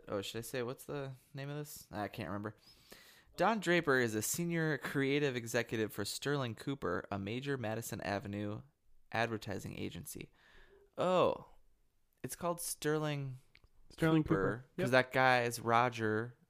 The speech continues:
Speaker 2: Sterling.
Speaker 1: Sterling.
Speaker 2: And
Speaker 1: And
Speaker 2: then
Speaker 1: then
Speaker 2: the, there's another old man. His, his
Speaker 1: an
Speaker 2: name's
Speaker 1: old
Speaker 2: like,
Speaker 1: man we're
Speaker 2: what
Speaker 1: yet to see.
Speaker 2: His name's, like, John Cooper or something like that.
Speaker 1: Anyway, Sterling Cooper. Uh, it's nineteen sixty, and his big challenge is coming up with a new ad campaign for a major client,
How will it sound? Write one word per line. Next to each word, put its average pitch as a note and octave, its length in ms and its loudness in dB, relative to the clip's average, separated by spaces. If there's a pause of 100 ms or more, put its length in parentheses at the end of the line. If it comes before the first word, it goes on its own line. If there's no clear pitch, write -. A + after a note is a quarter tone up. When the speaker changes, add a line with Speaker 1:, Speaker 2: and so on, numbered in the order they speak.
Speaker 2:
Sterling. C#3+ 280 2
Speaker 1:
Sterling. G2 600 0 (380)
Speaker 2:
And D3+ 120 0
Speaker 1:
And D3+ 80 4
Speaker 2:
then D3 180 8
Speaker 1:
then C#3+ 100 4
Speaker 2:
the, - 160 -10
there's D3+ 200 0
another C3+ 300 4
old B2+ 200 0
man. B2+ 240 -2
His, A#2+ 240 -2
his - 100 -10
Speaker 1:
an C3 60 2
Speaker 2:
name's C3 220 2
Speaker 1:
old A#2+ 80 0
Speaker 2:
like, B2 80 2
Speaker 1:
man B2 260 -2
we're A#2+ 100 0
Speaker 2:
what A#2 80 -2
Speaker 1:
yet A#2+ 240 -2
to A#2 220 -6
see. A#2+ 420 -10
Speaker 2:
His D3+ 140 -2
name's, B2 160 0
like, A2+ 180 -2
John A2+ 300 -6
Cooper A#2+ 340 -4
or B2+ 60 -6
something C3 180 -10
like C#3 120 -14
that. C3+ 140 -8
Speaker 1:
Anyway, E3+ 240 -6
Sterling F3 440 -6
Cooper. B2+ 480 -4 (760)
Uh, A#2+ 280 2
it's - 480 -4
nineteen D3+ 520 -4
sixty, C#3+ 680 -4
and A2+ 160 -6
his A2 160 -6
big B2+ 240 -2
challenge C3+ 400 -2
is A2 140 -6
coming C3 400 -4
up G#2+ 200 -4
with - 120 -10
a F2+ 80 -6
new A2+ 240 -4
ad A#2+ 260 -2
campaign G#2+ 480 -6
for G2+ 160 -4
a G2+ 60 -2
major B2+ 340 -2
client, A#2+ 480 -4